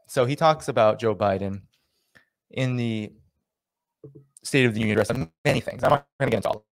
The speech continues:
of it because I, I don't find all of it important. And there's a lot of performativity, performance going on, a lot of, like, "Oh, look at the little boy who needs insulin over there. Look at the construction, you know, workers over here." There's a lot of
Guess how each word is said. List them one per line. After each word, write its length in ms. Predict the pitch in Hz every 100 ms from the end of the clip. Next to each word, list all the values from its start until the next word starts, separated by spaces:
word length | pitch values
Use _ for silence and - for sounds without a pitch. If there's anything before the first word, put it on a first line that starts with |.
| -
of 100 | -
it 80 |
because 180 | - 113
I, 60 | 139 139
I 100 | - _ -
don't 100 | 139
find 140 | 120
all 100 | 113
of 100 | 104
it 40 | 92
important. 320 | - - - _ _ _ _ _ _ -
And 80 | -
there's 120 | 127
a 40 |
lot 240 | 135 127 123
of 80 | 117
performativity, 760 | 113 113 117 117 104 113 113
performance 460 | 113 - 107 107 107 _ _ _ _ _ _ _ _ _ -
going 180 | 110 107
on, 200 | 113 107
a 40 |
lot 200 | 101 107
of, 80 | 107
like, 120 | 101
"Oh, 60 | 113
look 140 | 110
at 40 | -
the 60 |
little 120 | 113
boy 220 | 104 107 110
who 80 |
needs 160 | 113 110
insulin 240 | 120 113 - _ _ _ _ _ _
over 180 | 117 113
there. 280 | 98 107 110
Look 200 | 104 -
at 80 | 123
the 80 | 117
construction, 680 | 113 - 107 - 113 110
you 80 | 156
know, 160 | 160 139 - - - -
workers 280 | 139 - 123
over 160 | 117
here." 380 | 110 117 117 110 - _ _ _ _ _ _ -
There's 220 | 156 156
a 80 | 156
lot 300 | 131 131 139
of 280 | 120 113